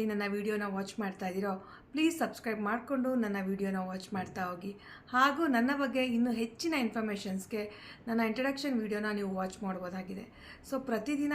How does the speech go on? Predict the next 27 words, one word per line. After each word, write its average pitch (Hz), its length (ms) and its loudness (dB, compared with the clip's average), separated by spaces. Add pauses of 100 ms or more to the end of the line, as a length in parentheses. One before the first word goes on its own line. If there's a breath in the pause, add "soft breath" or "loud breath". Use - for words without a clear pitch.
ನಾನು 226 320 2
ನಿಮ್ಮ 226 320 2
ಲೈಫಲ್ಲಿ 214 500 -2
ಪಾಸಿಟಿವ್ 277 480 0
ಆಗಿ 254 240 2
ನಾವು 220 180 2
ಯಾವ 196 180 -2
ರೀತಿ 208 280 -2
ಇರ್ಬೋದು 196 440 -2
ಲೈಫಲ್ಲಿ 196 480 -4
ಅನ್ನೋದ್ರ 196 280 -4
ಬಗ್ಗೆ 196 420 -6 (380 loud breath)
ಹಾಗೂ 220 300 2
ನಂಬರ್ಸ್‌ಗಳ 233 640 2
ಬಗ್ಗೆ 202 280 -2
ಇನ್ಫಾರ್ಮೇಷನ್ಸ್‌ನ 208 920 -4
ಕೊಡ್ತಾ 190 320 -6
ಇರ್ತೀನಿ. 202 400 -8 (560 loud breath)
So 208 140 0
ಇದನ್ನೆಲ್ಲ 196 420 0
ನೀವು 269 180 2
ಫಾಲೋ 208 340 0
ಮಾಡ್ಕೊಳ್ತಾ 214 520 -2
ಹೋದರೆ 196 500 -6 (400 loud breath)
ನಿಮ್ಮ 220 240 2
ಲೈಫನ್ನು 277 520 0
ಕೂಡ 269 140 -2